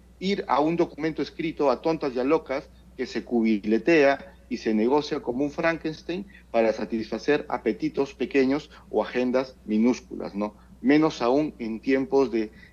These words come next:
elevada conflictividad social y de mucha desconfianza. Entonces, eso, quienes invoquen en esta hora la figura del presidente Paniagua, deben además recordar que el presidente Paniagua fue un precursor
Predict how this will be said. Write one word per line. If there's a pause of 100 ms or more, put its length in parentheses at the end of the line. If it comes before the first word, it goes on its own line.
(140)
elevada
conflictividad
social
y
de
mucha
desconfianza. (480)
Entonces,
eso, (340)
quienes
invoquen
en
esta
hora (600)
la
figura
del
presidente
Paniagua, (280)
deben
además
recordar
que
el
presidente
Paniagua
fue
un
precursor